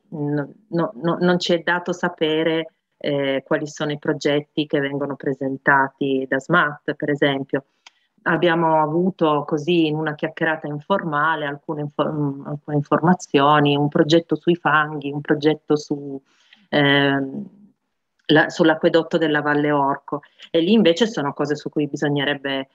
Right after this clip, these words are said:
proprio discutere, ecco, perché, eh, sullo spreco idrico, per il contrasto allo spreco idrico, che cosa chiede, che cosa chiede, eh, la nostra azienda, ma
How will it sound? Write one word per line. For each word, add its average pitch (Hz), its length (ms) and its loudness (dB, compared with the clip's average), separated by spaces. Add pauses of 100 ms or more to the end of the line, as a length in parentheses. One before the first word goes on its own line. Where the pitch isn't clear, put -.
(160)
proprio 143 320 0
discutere, 143 720 4
ecco, - 260 -6
perché, 139 580 2 (240)
eh, 139 640 0
sullo 160 260 0
spreco 165 400 -2
idrico, 208 600 0
per 165 120 -2
il 147 60 -2
contrasto 160 480 -6
allo 147 120 -4
spreco 151 380 -8
idrico, 190 440 -2
che - 200 -8
cosa 175 300 -2
chiede, 139 640 -2
che - 140 -20
cosa 139 200 -6
chiede, 139 560 -2
eh, 147 180 -8
la 135 100 0
nostra 139 320 -2
azienda, 165 500 2
ma 143 180 -2